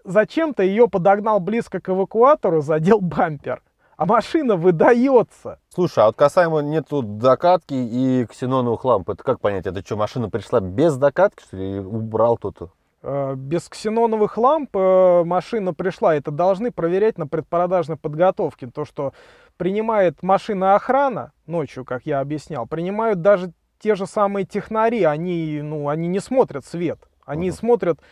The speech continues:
Speaker 1: э, недостаток внешнего вида и комплектации автомобиля. А по поводу докатки я тебе могу как сказать, то, что тоже мо-, могли машину принять охранники и не посмотреть, что там докатки нет.
Speaker 2: Нет, я просто не понял, э,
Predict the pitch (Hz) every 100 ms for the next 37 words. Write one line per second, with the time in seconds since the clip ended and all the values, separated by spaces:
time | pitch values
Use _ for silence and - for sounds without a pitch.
0 | _ _ _ 143 151 147 151 160 180 175
1 | 269 330 190 151 190 254 - 214 185 180
2 | 220 190 165 147 160 151 165 - 214 -
3 | 170 165 180 185 190 165 131 113 - _
4 | _ _ _ 160 165 233 311 277 208 247
5 | 277 359 339 233 214 220 214 208 220 226
6 | 220 226 214 202 240 190 - - 156 165
7 | 170 131 - 165 - - 180 175 170 147
8 | 269 311 262 208 202 202 208 208 226 214
9 | 202 - 220 196 214 208 202 202 196 214
10 | 262 196 156 147 143 156 156 147 233 -
11 | - 202 196 196 196 - 175 170 165 127
12 | 107 113 127 - 123 127 165 120 92 95
13 | 92